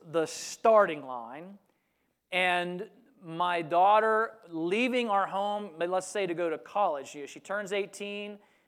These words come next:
which she has, and she's headed off to college in the fall, and soon she'll be on her own. Like, if that's the finish line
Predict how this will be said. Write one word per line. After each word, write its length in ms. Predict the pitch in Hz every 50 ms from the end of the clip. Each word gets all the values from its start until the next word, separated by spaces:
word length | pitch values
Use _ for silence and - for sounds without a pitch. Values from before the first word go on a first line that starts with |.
| _ _ _ -
which 120 | 147 143
she 160 | - 185 180
has, 520 | 170 180 196 202 202 202 196 196 185 - - 156
and 160 | 160 147 143
she's 180 | - 160 147 -
headed 220 | 190 190 196 190
off 180 | 190 190 185 190
to 80 | 190 175
college 460 | - - - 202 208 208 202 175 165
in 260 | 196 175 196 196 196
the 80 | 190 185
fall, 480 | 190 - 202 196 196 202 202 202 196
and 120 | 165 147 139
soon 260 | - - 196 196 185
she'll 160 | - - 202
be 140 | 180 196 180
on 180 | 180 190 190
her 140 | 190 185 180
own. 100 | 185 190
Like, 140 | 175 170 156
if 140 | 160 147 -
that's 340 | 151 165 190 208 240 247 -
the 140 | - 220 202
finish 720 | 165 - - - - 240 254 269 262 262 262 247 - - -
line 140 | 143 131